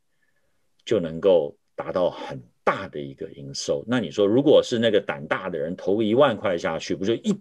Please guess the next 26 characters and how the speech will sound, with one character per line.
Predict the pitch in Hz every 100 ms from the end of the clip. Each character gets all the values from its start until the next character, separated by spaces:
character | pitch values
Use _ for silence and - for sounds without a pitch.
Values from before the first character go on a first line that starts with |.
| -
笔 | 95 80
七 | 95 - 151
万 | 143
块， | 110 92 95
两 | 85
天 | 131 151 _ _ _ _ _ _ -
啊， | - 69 - -
很 | 80 71 71
过 | 104
瘾 | 82 71
是 |
吧？ | 80 69 - - - - -
好， | 156 220 -
那 | 185 202 160 135
接 | - 202
下 | 196 170
来 |
看， | 131 165 101
你 | 113 110
觉 | 139
得 | 180
这 |
个 | 202
很 | 110 85
棒 | 113
啦？ | 98 73